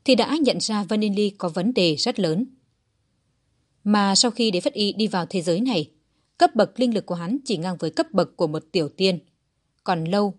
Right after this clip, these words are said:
mới là đối thủ của Vân Yên Ly. Càng nhìn thấu hết thảy mọi thứ, hắn càng cần phải tạm thời tránh xa mũi nhọn này.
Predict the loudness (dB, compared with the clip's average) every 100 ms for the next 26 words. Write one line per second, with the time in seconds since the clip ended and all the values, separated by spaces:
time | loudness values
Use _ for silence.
0 | -2 0 2 0 0 0 2 2 0 -4
1 | -2 0 0 0 -2 -4 _ _ _ _
2 | _ _ 0 2 4 4 2 0 -2 0
3 | -2 -2 -4 -4 -6 -6 -4 -2 -4 _
4 | _ -8 0 0 2 2 2 2 0 0
5 | -6 -6 -2 -2 -2 -4 -2 -2 -4 -6
6 | -6 -4 -6 -6 -10 -4 -2 2 2 2
7 | -2 -4